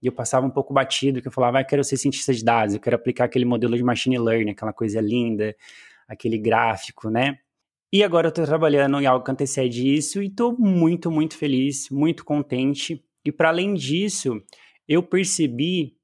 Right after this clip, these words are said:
que eu já estava preparado,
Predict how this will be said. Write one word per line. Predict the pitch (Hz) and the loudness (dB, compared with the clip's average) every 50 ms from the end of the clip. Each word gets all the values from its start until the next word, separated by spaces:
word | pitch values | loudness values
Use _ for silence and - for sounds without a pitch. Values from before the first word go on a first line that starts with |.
| _ _ _ _ _ _ _ _ _ | _ _ _ _ _ _ _ _ _
que | - - 156 | -6 -2 0
eu | 151 156 165 | 2 2 2
já | 151 160 | 0 0
estava | 151 - - 151 147 147 156 156 - - - _ _ _ _ _ | -4 0 0 0 2 2 2 0 0 -4 -10 _ _ _ _ _
preparado, | - - - - 147 143 127 113 110 107 110 107 104 95 | -6 -6 -2 0 0 2 2 2 0 0 -2 -6 -8 -8